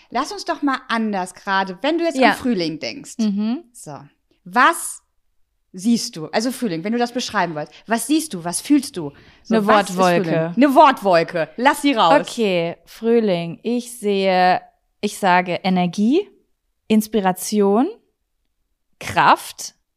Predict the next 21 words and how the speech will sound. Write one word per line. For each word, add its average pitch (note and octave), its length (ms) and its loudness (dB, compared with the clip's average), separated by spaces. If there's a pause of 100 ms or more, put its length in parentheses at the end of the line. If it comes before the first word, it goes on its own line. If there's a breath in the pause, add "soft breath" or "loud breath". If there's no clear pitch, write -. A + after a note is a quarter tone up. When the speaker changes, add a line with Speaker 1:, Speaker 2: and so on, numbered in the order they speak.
(340)
Speaker 2:
Resilienz. G#3 960 2 (880 loud breath)
Speaker 1:
Resilienz, G3 800 -4
aha. D#3+ 600 -8 (180)
Speaker 2:
Ja, B3+ 360 4
so C4+ 380 4 (320)
alles, D4+ 380 2
was C4 220 0
vorher C4 840 2
mich A#3 180 -4
überfordert A3 680 2
hat, A3 160 -6
ist - 120 -12
auf G#3 220 -8
einmal A3+ 480 2
machbar. A3 580 2
Ich - 140 -10
hab A3 160 -6
so, G#3 420 2
Speaker 1:
Ah. D#4 640 0
Speaker 2:
so A#3 120 6
eine G#3 720 4